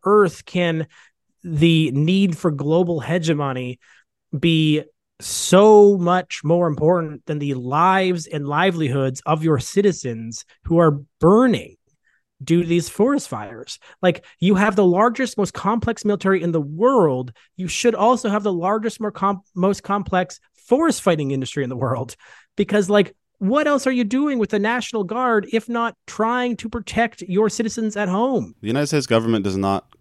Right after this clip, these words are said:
Speaker 2: consider itself beholden to its citizens. They consider themselves beholden to the massive flows of money and power that are, like,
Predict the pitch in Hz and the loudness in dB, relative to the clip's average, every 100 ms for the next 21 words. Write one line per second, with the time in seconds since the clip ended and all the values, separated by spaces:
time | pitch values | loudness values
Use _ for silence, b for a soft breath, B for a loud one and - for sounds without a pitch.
0 | _ _ _ - - 87 113 107 95 - | _ _ _ -18 -8 -6 0 0 0 0
1 | 92 87 - - _ _ 87 80 92 101 | -2 -2 -6 -20 _ _ -8 -4 -2 -2
2 | 80 76 71 - 80 65 64 _ - _ | -4 -8 -12 -12 -12 -14 -18 _ -20 _
3 | _ _ _ _ _ - 87 85 90 87 | _ _ _ _ _ -12 -10 -6 -6 -4
4 | 101 92 87 87 90 82 87 85 90 87 | -2 -2 -2 -2 -4 -2 -4 -2 -4 -2
5 | 82 90 85 82 b b b b b b | -4 -2 -2 -2 b b b b b b
6 | b 80 87 85 78 - 92 90 92 101 | b -6 -2 -2 -4 -6 -4 -4 -4 -4
7 | 87 82 - - _ - 101 95 95 87 | -4 -6 -18 -20 _ -6 0 2 2 -2
8 | 85 85 90 90 82 78 90 90 92 76 | -4 -4 -2 -2 -4 -6 -6 -6 -4 -4
9 | 76 76 73 73 | -8 -8 -10 -14